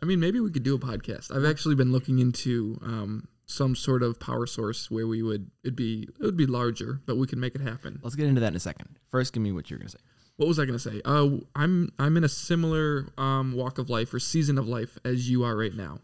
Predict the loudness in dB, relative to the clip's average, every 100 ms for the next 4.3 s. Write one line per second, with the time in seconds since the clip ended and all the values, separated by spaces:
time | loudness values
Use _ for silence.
0 | _ _ _ -8 -6 -6 -4 -2 2 2
1 | 0 -4 -20 -20 -14 -2 0 2 0 0
2 | -2 -4 -4 -8 -4 -2 -2 -2 -2 -2
3 | -2 -2 -2 -4 -2 -2 -4 -8 -4 -2
4 | -2 -2 -6